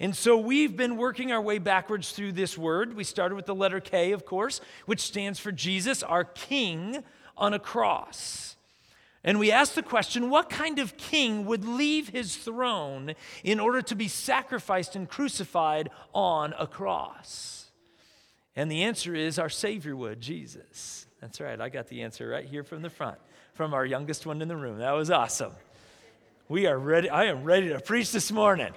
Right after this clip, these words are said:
Keep it going. <laughs> This is good stuff. And then we got to the next one, which is the letter I.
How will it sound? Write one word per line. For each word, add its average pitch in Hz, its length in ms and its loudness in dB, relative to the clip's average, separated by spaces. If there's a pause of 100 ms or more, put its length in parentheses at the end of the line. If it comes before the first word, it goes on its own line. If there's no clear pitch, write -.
(220)
Keep 214 240 2
it 269 80 2
going. 190 420 8 (440)
<laughs> 247 100 6 (1040)
This - 180 -2
is 160 160 -4
good 202 240 6
stuff. 185 500 0 (1200)
And 226 240 2
then 285 360 8
we 262 100 2
got 269 240 6
to 269 80 -4
the 262 100 -4
next 262 300 -2
one, 247 160 -2
which 247 180 0
is 233 160 0
the 269 80 0
letter 247 380 2
I. 214 560 2